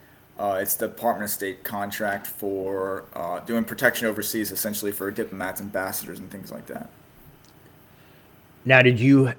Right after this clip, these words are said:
Speaker 2: did, so did you know somebody that helped you get, or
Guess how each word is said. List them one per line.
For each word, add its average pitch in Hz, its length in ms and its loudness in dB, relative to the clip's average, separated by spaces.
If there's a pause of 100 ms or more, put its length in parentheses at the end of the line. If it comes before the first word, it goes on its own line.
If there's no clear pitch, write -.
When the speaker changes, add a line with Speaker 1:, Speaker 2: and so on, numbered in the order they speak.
Speaker 2:
did, 127 200 2
so 160 200 10
did 135 200 6
you 156 120 6
know 127 440 8
somebody 175 840 4 (380)
that 123 240 4 (340)
helped - 380 4
you 117 160 6
get, 123 340 4 (760)
or 107 200 -6